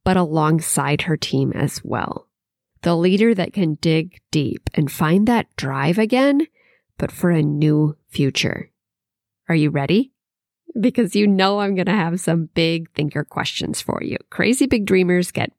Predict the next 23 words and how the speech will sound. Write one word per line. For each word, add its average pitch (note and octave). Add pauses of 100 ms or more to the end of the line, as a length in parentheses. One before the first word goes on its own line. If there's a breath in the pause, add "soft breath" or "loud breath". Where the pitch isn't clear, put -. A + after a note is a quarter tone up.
big A3
questions F3+ (440 loud breath)
and E3+
in D3
turn E3
get -
to C#3
think -
big. - (320)
When A3+
you A#3
think -
about A3+
the F3+
leader C#3+
that C3
embodies C3+ (120)
everything G#3
you G3
want - (140)
and E3+
then G3
some, -